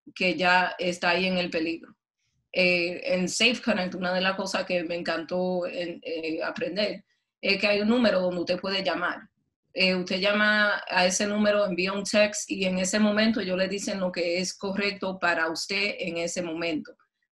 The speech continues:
Puede ser que le digan, "Vamos a reunirnos en, en una bodega,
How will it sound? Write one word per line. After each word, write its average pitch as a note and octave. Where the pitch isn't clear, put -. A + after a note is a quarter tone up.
Puede G3
ser G3
que G3
le F3+
digan, F#3
"Vamos F3
a A3
reunirnos F#3
en, E3+
en E3+
una F3+
bodega, F#3